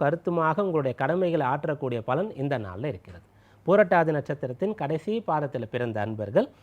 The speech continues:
இன்றைய நாள்ல எந்த ஒரு வேலையை செய்தாலும் அது தாமதமாகி ரெண்டு, மூன்று நாள் ஆன்ற-, ஆனாலும் கூட பரவாயில்ல,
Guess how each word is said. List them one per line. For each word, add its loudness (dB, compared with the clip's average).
இன்றைய 6
நாள்ல -2
எந்த 8
ஒரு 10
வேலையை 6
செய்தாலும் -2
அது 0
தாமதமாகி 4
ரெண்டு, 0
மூன்று 0
நாள் 2
ஆன்ற-, 2
ஆனாலும் 2
கூட 2
பரவாயில்ல, 4